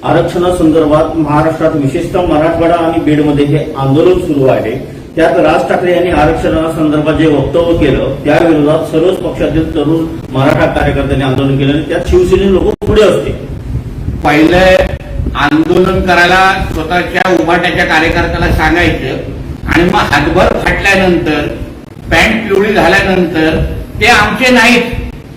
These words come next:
Speaker 2: हे बोलण्याची निर्लज्जपणा हा संजय राजाराम राऊत आणि त्याचा मालकच करू शकतो. मग कुठलाही मराठा समाजाचा कार्यकर्ता, कोण कुठलाही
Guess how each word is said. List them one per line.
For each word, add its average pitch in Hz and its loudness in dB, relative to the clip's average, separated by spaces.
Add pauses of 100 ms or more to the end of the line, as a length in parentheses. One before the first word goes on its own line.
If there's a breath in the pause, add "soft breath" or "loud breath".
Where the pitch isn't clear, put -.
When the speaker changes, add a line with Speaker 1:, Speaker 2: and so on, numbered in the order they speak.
(120)
Speaker 2:
हे 214 0
बोलण्याची 240 0
निर्लज्जपणा 247 2 (460)
हा 233 2
संजय 214 0
राजाराम 233 2
राऊत 240 2
आणि 240 2
त्याचा 233 2
मालकच 240 0
करू 240 2
शकतो. 233 -2 (720)
मग 156 -2
कुठलाही 233 2
मराठा 240 4
समाजाचा 233 2 (500)
कार्यकर्ता, 220 2
कोण 220 0
कुठलाही 247 0